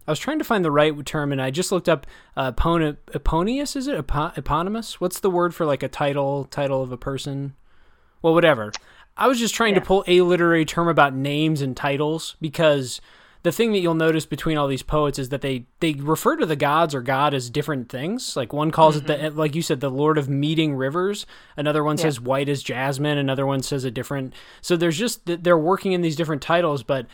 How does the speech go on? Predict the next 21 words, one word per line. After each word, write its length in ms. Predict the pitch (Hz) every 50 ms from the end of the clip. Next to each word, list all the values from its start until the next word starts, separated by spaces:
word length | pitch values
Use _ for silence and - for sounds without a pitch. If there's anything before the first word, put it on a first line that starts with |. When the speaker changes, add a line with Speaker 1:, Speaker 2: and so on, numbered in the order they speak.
| - - - -
Speaker 1:
the 120 | - 160
repetition 720 | 143 151 180 220 220 - 226 - - 190 175 170 - 190 180
of 140 | 185 170
that 300 | 170 185 185 185 165 156
definitely 520 | - 165 160 160 - - 175 170 165 165 156
felt 500 | - - 170 160 151 147 139 - - - - - - - _ _ _ _ _ _ -
cl-, 300 | - - - 156 170 175 -
felt 200 | - 185 180 156
like 240 | 156 143 - - -
classic 680 | - - - - 160 165 160 160 - - 170 151 139
religious 460 | 147 151 143 143 151 139 147 139 -
text 360 | - - 160 156 - - - -
to 60 | 175
me, 140 | 180 175 165
where 120 | 156 156
you 180 | 156 160 165 151
could 140 | - 156
hear 280 | 135 - - 175 175 170
people 360 | - - 170 170 - 160 151
mumbling 500 | 143 139 139 139 143 131 120 117 110 110
that. 360 | 107 104 104 104 104 - -